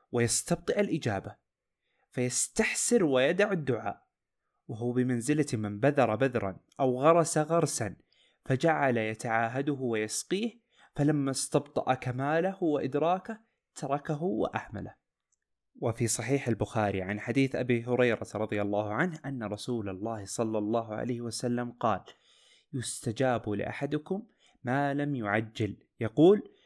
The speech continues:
"دعوت فلم يستجب لي". وهذا باب يعني فصله الكتاب، ولكن أريد أن أتكلم عنه. لا تيأسوا من الإجابة، لا تيأسوا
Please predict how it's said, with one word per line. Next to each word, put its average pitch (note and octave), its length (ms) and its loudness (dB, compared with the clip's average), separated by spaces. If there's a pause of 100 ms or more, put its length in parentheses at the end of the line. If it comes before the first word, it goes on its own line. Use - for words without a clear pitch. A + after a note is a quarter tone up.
(140)
"دعوت D3+ 720 0
فلم C3 380 2
يستجب A2+ 560 -6
لي". F#2 220 -10 (380)
وهذا E3 240 2
باب C3+ 280 2 (540)
يعني B2+ 600 -2
فصله D3 440 2
الكتاب، D3 520 -2
ولكن C3 280 -4
أريد D3+ 240 -2
أن C3+ 80 0
أتكلم G2+ 480 -4
عنه. F2+ 200 -14 (440)
لا A3 100 -2
تيأسوا C3+ 560 -4
من G2+ 140 -8
الإجابة، G#2 560 -2 (220)
لا D3+ 200 6
تيأسوا D3 680 -2